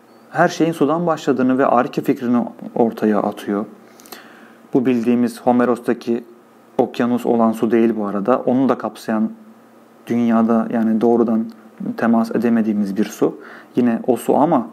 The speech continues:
çok daha bir şeyin kaynağı olan bir su. İşte bu tür inanılmaz saptamalar yaparken bu adamlar, e,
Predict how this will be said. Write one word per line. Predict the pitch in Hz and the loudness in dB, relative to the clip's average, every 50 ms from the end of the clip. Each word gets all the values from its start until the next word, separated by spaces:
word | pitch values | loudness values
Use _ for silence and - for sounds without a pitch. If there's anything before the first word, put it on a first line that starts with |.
| - - - - - - | -18 -20 -20 -20 -16 -6
çok | - 135 123 - - - | -2 -2 -2 -2 0 -2
daha | 120 110 123 123 117 120 - | -2 2 2 0 0 0 -6
bir | - | -10
şeyin | - - 113 110 110 110 | -6 -2 0 0 0 0
kaynağı | 107 - 113 113 113 117 120 113 | 0 0 0 0 2 2 2 0
olan | 110 107 107 104 104 104 101 | 0 0 -2 -2 -2 -2 -4
bir | 101 | -4
su. | - - - - 233 - - - - - - - - - - - - - - - - - - - - - - | -4 -6 -6 -6 -6 -10 -14 -20 -20 -20 -20 -20 -20 -20 -20 -20 -20 -20 -20 -20 -20 -20 -20 -20 -10 -4 -2
İşte | 185 - - - 233 220 214 220 - - - - - - - - - - - - - - - _ - _ - - - - | -2 -2 2 2 2 2 2 -2 -8 -16 -20 -20 -20 -20 -20 -20 -20 -20 -20 -20 -20 -20 -20 _ -20 _ -20 -20 -16 -8
bu | 120 117 170 208 | -4 0 0 2
tür | 202 220 156 | 2 2 0
inanılmaz | 151 165 175 185 190 196 208 240 240 - | 2 2 0 0 0 2 2 0 0 0
saptamalar | - 143 - - 151 151 151 151 151 | -2 -2 -2 0 -2 0 0 2 2
yaparken | 151 160 160 - 247 262 247 - 156 131 123 117 | 2 2 0 0 -2 -2 0 0 0 0 2 2
bu | |
adamlar, | 117 110 120 117 117 131 180 220 214 - - - - - - - - - - _ - - - - - - - - - | 2 2 2 0 0 0 -2 -2 -4 -6 -14 -20 -20 -20 -20 -20 -20 -20 -20 _ -20 -20 -20 -20 -20 -20 -18 -10 -6
e, | 135 127 127 | -4 -4 -2